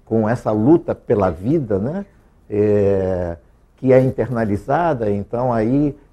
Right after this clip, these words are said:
a, a luta, em vez de ser externa, passa a ser interna, mas a gente pode, desse ponto de vista, eu não tô, não tô querendo, é, dizer que isso é absoluto, desse ponto de vista a gente pode dizer isso, quer dizer,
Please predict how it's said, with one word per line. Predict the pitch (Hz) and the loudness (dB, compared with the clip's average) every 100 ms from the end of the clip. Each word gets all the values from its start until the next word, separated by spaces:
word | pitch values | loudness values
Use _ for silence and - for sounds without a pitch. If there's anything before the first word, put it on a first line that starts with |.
| - | -12
a, | 104 104 | -8 -4
a | 101 | -2
luta, | 104 131 120 | 0 -2 -2
em | 104 | -2
vez | 113 110 | -2 -2
de | |
ser | 110 - 110 | -6 -4 -4
externa, | 101 - 117 127 123 107 | -4 -6 -4 -2 -2 -6
passa | - 120 120 110 | -6 -6 -6 -8
a | |
ser | - 104 | -8 -10
interna, | 95 127 147 147 | -4 -2 0 -2
mas | 156 151 - - _ _ _ | -4 -8 -18 -20 _ _ _
a | - | -6
gente | 123 180 185 | -2 -2 -4
pode, | - 156 151 170 175 202 - - - _ | -6 2 4 4 0 -8 -10 -20 -20 _
desse | - 98 185 226 135 | -14 0 2 2 -2
ponto | - 123 107 | -6 -6 -6
de | 87 | -12
vista, | 85 113 160 113 | -8 -6 -6 -6
eu | |
não | 110 | -10
tô, | 98 107 - - | -8 -10 -10 -12
não | 101 | -10
tô | - 104 | -8 -6
querendo, | 107 104 101 95 92 82 92 | -6 -4 -6 -6 -6 -8 -12
é, | 85 82 82 - 87 85 85 | -14 -12 -14 -18 -20 -20 -14
dizer | 98 92 107 | -10 -6 -6
que | - | -6
isso | 101 101 | -10 -8
é | 90 | -10
absoluto, | - - 92 175 101 | -10 -12 -8 -8 -8
desse | - 151 160 | -6 -4 -4
ponto | - 135 | -6 -8
de | 117 | -6
vista | 123 156 170 | -10 -10 -10
a | |
gente | 175 | -12
pode | 165 180 165 | -12 -12 -12
dizer | 175 185 | -6 -4
isso, | 147 - | -4 -6
quer | 135 | -12
dizer, | 113 135 | -8 -10